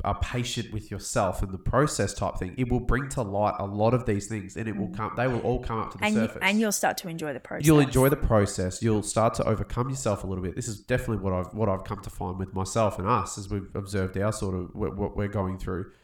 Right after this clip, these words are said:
Speaker 1: is that it's not, it's, it's not thrilling. It's not thrilling. It is tedious.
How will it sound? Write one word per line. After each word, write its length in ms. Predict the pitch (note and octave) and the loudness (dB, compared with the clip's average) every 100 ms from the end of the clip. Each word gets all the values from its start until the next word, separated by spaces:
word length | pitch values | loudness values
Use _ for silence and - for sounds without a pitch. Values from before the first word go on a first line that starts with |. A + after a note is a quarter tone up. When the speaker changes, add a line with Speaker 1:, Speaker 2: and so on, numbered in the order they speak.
| _ _ _ _ _ - | _ _ _ _ _ -8
Speaker 1:
is 580 | A#2+ G#2 G2+ F#2 - - - | -2 0 2 -2 -6 -10 -4
that 420 | G2+ F2+ F2+ - | 0 0 -2 -4
it's 240 | A#2 A2 A2 | -4 -4 2
not, 340 | B2 - - _ _ _ | 2 2 -6 _ _ _
it's, 320 | B2 - - C3 | -12 -8 -6 -6
it's 120 | C3+ | -2
not 220 | D3+ - | -2 8
thrilling. 600 | C3 A2+ A#2+ G#2 - - _ _ _ _ _ _ | 8 8 4 2 -6 -12 _ _ _ _ _ _
It's 180 | A2 A#2 | -4 -2
not 180 | - | 0
thrilling. 300 | - A#2 G2+ - | 2 2 -2 -2
It 120 | A2+ | -2
is 180 | A2 - | -2 -2
tedious. 800 | - A#2+ B2+ D#3 F#3+ - - | 0 0 0 0 -2 -4 -14